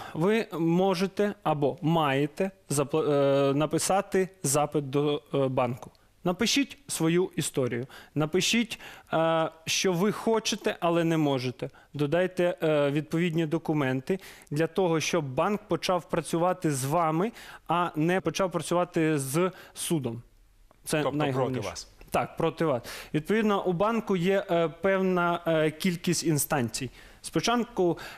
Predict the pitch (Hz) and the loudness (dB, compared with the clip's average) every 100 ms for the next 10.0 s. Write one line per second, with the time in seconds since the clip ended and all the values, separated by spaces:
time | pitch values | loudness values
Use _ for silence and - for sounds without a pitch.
0 | - 160 156 156 196 185 160 131 110 110 | -2 2 2 2 2 2 2 0 -2 -8
1 | - - - - 156 156 220 214 147 185 | -12 -20 -20 -6 -2 0 2 0 2 0
2 | 180 - 151 190 233 240 170 165 196 202 | 0 -2 0 0 2 2 2 2 2 0
3 | 196 175 147 165 175 160 165 - 143 123 | 2 2 2 0 0 0 -2 -2 -2 -2
4 | 123 - 156 185 - - 233 240 247 - | -8 -6 -2 -2 -2 -2 0 2 0 0
5 | 185 175 156 202 196 - - 190 160 175 | 2 2 0 0 0 -2 0 0 2 0
6 | 180 156 156 175 185 240 262 - 151 120 | 0 0 0 0 2 0 -2 -2 -4 -4
7 | - - - _ - 180 185 185 180 - | -10 -20 -20 _ -2 0 2 2 0 0
8 | 170 170 160 156 185 190 175 - 190 147 | 0 2 2 2 2 0 -2 -2 0 0
9 | - - - - _ 156 156 151 147 | -2 -6 -8 -18 _ -2 0 2 0